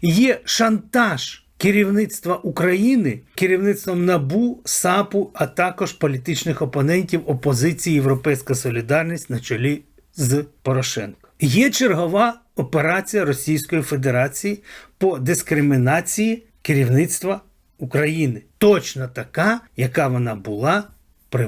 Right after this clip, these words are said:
Ванг-, Вагнергейті. Ні до чого це не дійшло. А ви пам'ятаєте, для чого організовувався Вагнергейт? Для того, щоб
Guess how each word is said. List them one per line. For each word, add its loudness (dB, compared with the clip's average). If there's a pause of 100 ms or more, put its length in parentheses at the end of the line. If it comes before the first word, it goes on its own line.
Ванг-, 2 (120)
Вагнергейті. 0
Ні 4
до 0
чого 0
це -8
не 0
дійшло. -6 (240)
А 2
ви 2
пам'ятаєте, 0
для 0
чого 0
організовувався 0
Вагнергейт? -2 (340)
Для 0
того, 0
щоб -6